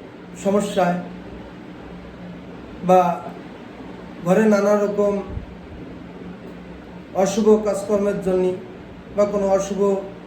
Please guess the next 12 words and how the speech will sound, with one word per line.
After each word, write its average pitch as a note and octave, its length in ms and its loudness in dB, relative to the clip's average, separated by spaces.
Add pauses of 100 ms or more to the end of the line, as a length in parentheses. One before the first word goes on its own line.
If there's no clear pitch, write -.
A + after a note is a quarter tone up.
(2000)
কারণের G#3 460 6
জন্যে G3 280 6 (1700)
তো - 40 0 (100)
আমাদের A3 320 6
ঘরে F#3+ 300 4
নানা G#3 220 4
রকম G#3+ 260 4 (120)
নেগেটিভ G#3 340 4
এনার্জি F#3+ 400 2
কাজ F3+ 200 2
করে F3+ 180 -2 (2000)
এবং G#3+ 140 6